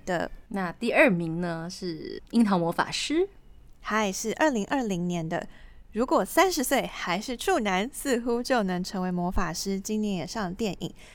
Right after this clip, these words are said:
Speaker 1: 安达清跟黑泽优一分别是赤楚卫二跟丁田启泰饰演。
Speaker 2: 这一组真的是不得了欸，他们的周边可以被排成一大柜吧？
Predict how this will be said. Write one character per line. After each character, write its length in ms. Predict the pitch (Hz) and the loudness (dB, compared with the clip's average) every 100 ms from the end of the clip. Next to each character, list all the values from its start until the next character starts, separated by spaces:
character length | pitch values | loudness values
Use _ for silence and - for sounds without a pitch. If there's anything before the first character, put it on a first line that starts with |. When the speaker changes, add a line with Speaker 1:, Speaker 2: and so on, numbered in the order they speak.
| - | -4
Speaker 1:
安 180 | 285 311 | 0 4
达 180 | 233 | 4
清 240 | 208 240 233 | 2 0 0
跟 200 | 233 240 | 0 0
黑 180 | 240 214 | 0 0
泽 160 | 180 | 0
优 220 | 175 180 | 0 0
一 180 | - 180 | 0 -2
分 220 | 196 202 | -2 -2
别 120 | 196 170 | -2 -2
是 140 | 208 | -4
赤 160 | - 302 | -2 -2
楚 160 | 185 | 0
卫 100 | 196 | 2
二 120 | 202 | 2
跟 200 | 196 202 | 0 -2
丁 240 | 208 220 240 | -2 -4 -6
田 240 | - 170 | -6 -6
启 240 | 185 196 - | -4 -4 -6
泰 200 | - 185 | -6 -4
饰 240 | - 285 269 | -2 -2 -2
演。 280 | 214 165 - - - - | -2 -2 -6 -14 -12 0
Speaker 2:
这 200 | 339 349 | 4 4
一 40 | |
组 180 | 349 196 | 4 2
真 140 | 240 | 2
的 60 | 269 | 0
是 80 | 294 | 0
不 120 | 277 | -2
得 220 | - 180 | 0 2
了 300 | 180 185 131 | 4 2 2
欸， 200 | - - 185 - - - - - - | -2 -4 -14 -18 -20 -20 -20 -18 0
他 60 | 277 | 6
们 100 | 262 | 6
的 80 | |
周 320 | 196 214 226 240 | 4 4 4 4
边 400 | 233 214 214 226 | 4 4 4 2
可 140 | 226 | 2
以 100 | 220 | 2
被 260 | 185 226 208 - | 4 0 0 -2
排 240 | 180 175 | 0 0
成 260 | - 175 - | 0 -2 0
一 100 | 185 | 0
大 260 | 226 175 - | 0 0 2
柜 180 | 196 - | 0 2
吧？ 300 | - - | -2 -6